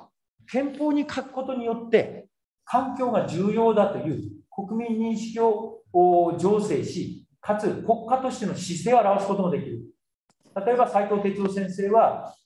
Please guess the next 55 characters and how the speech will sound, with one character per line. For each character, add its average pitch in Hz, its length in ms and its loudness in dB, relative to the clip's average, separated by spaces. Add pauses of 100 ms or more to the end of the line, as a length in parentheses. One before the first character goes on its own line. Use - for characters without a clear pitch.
ま 160 140 0
あ、 - 40 -2
環 185 140 2
境 185 100 2
大 190 120 4
臣 190 80 6
も 180 80 6
や 170 80 6
ら 190 100 4
れ 202 80 2
ま 208 120 4
し 208 40 -2
た 175 80 -4
け 151 100 -4
れ 135 40 -6
ど 160 60 -10
も、 165 80 -12
公 196 200 0
明 196 140 0
党 185 140 -2
と 180 100 -4
し 185 60 -6
て 185 80 -4
環 180 180 6
境 185 160 6
権 185 160 4
の 180 60 4
ご 185 120 6
主 185 100 -2
張 185 220 6
を 180 60 4
非 165 180 -8
常 208 200 0
に 214 100 -6
強 180 160 -2
く 180 60 -6
さ 156 100 -2
れ - 80 -4
て - 60 -10
い - 40 -12
ま 104 120 -14
す。 - 120 -20 (280)
一 185 80 -8
緒 226 180 -8
に 220 60 -4
海 190 180 -2
外 190 140 0
調 185 160 0
査 185 100 2
に 175 100 -2
行 170 60 -10
っ - 20 -18
た 190 100 0
時 170 180 -6
も、 180 300 0